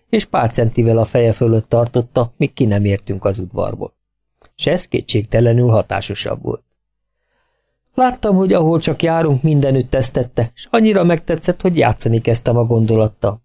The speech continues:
Mi lenne, ha én is kalapot hordanék, és kipróbálnám? Utitársamra sandítottam.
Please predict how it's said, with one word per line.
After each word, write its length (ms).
Mi 120
lenne, 280
ha 160
én 180
is 120
kalapot 480
hordanék, 560
és 180
kipróbálnám? 800
Utitársamra 840
sandítottam. 840